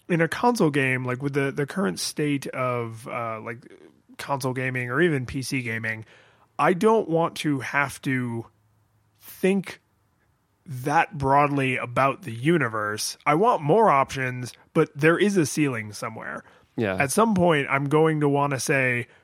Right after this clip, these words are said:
Speaker 1: "Please don't let me do literally anything I can think of, because then I will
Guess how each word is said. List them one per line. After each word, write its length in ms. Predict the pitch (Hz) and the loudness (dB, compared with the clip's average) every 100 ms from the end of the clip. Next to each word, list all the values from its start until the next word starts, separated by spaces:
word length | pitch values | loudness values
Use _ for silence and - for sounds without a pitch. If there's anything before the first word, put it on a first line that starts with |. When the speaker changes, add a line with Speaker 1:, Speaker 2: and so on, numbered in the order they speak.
| _ | _
Speaker 1:
"Please 320 | - 190 262 247 | 0 4 4 4
don't 280 | 220 208 | 4 6
let 200 | 165 180 | 4 2
me 160 | 156 160 | 4 0
do 280 | 143 143 139 | 4 4 4
literally 460 | 143 147 143 143 139 | 4 4 4 2 0
anything 420 | 135 135 143 131 | -2 -4 -4 -2
I 100 | 127 | -4
can 220 | 127 123 | -4 -8
think 240 | 127 123 | -6 -4
of, 300 | 117 110 107 | -2 -4 -4
because 320 | 120 117 123 120 | -8 -2 -4 0
then 240 | 135 139 | 0 2
I 160 | 131 131 | 2 0
will 440 | 131 127 120 | 0 -2 -4